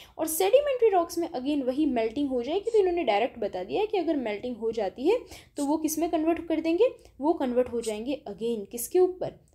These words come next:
वापस से इग्नियस रॉक्स में। तो वही बहुत ही ईजी थी रॉक साइकिल, सबसे ईजी यही थी। ये टॉपिक थोड़ा सा हमारा लेंदी हो गया,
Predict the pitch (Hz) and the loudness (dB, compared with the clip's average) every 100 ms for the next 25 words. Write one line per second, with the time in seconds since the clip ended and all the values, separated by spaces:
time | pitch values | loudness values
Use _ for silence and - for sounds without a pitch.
0 | - 196 - 254 381 - 190 196 208 - | -12 -10 -8 -2 -2 -2 -12 -10 -8 -8
1 | - - - - - - - - 269 233 | -12 -16 -20 -20 -20 -20 -16 -6 -2 -2
2 | 233 339 - - - 339 349 339 330 - | 2 0 0 -6 -4 -2 -2 -4 -6 -14
3 | _ 262 277 330 330 339 262 240 - 294 | _ -6 2 4 4 4 4 2 0 -4
4 | 320 320 330 - 294 285 302 285 254 294 | -4 -6 -6 -4 -2 0 2 0 -2 -6
5 | 311 - - - - 294 392 370 302 - | -8 -14 -20 -20 -6 6 6 6 0 -2
6 | 285 - - 427 427 381 277 247 247 226 | -12 -12 -2 0 2 0 -4 -4 -4 -4
7 | 196 208 240 269 240 226 302 | -6 -4 -4 -2 -4 -6 -6